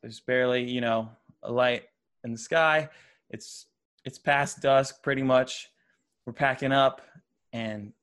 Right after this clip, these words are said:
lo and behold, I go out to the water, just rinse my feet one last time.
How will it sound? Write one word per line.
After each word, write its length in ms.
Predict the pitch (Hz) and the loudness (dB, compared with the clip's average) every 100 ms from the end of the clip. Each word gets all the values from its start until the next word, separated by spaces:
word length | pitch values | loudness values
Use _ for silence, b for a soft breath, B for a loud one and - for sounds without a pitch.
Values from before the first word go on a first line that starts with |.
| _ _ | _ _
lo 160 | 127 135 | 0 0
and 80 | 135 | 0
behold, 440 | 139 131 123 120 | 2 2 2 -2
I 80 | 117 | -8
go 180 | 110 127 | 0 4
out 160 | 127 127 | 4 2
to 80 | |
the 80 | 127 | -4
water, 500 | 123 123 123 120 117 b b b _ | 2 4 4 0 -2 b b b _
just 180 | 117 - | -10 -6
rinse 180 | 127 | -4
my 100 | 127 | -4
feet 260 | 120 135 127 | -4 -4 -4
one 160 | 120 123 | -4 -2
last 240 | 127 123 | -2 -2
time. 440 | 127 123 117 117 | -2 -2 -2 -6